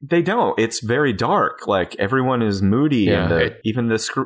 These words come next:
Speaker 1: the color palette is dark, and everything is so serious and emotional and moody.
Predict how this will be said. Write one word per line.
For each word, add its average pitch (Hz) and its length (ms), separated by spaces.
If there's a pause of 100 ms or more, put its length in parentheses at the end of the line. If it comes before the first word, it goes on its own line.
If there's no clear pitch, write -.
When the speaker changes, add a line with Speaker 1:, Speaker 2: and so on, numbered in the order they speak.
Speaker 1:
the 127 100
color 156 360
palette 156 380
is 120 160
dark, 127 380
and 104 100
everything 131 420
is 113 160
so - 320
serious 151 800
and 98 400
emotional 110 640
and 95 80
moody. 123 500